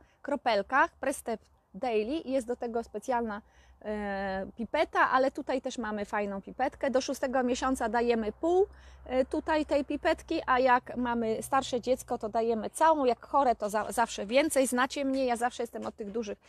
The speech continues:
dawek. I co tutaj, e, mamy w tym, e, dla dzieciaczków, dla niemowlaczków? O zasadzie od pierwszego, drugiego miesiąca, jak miesiąc starczy, e, s-, dziecko,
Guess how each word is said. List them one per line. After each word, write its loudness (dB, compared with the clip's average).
dawek. 2
I -2
co 2
tutaj, 2
e, 0
mamy 2
w -10
tym, -4
e, -6
dla 2
dzieciaczków, 0
dla 0
niemowlaczków? 0
O -8
zasadzie 0
od -2
pierwszego, 0
drugiego 2
miesiąca, -4
jak 0
miesiąc -2
starczy, -2
e, -4
s-, -10
dziecko, -4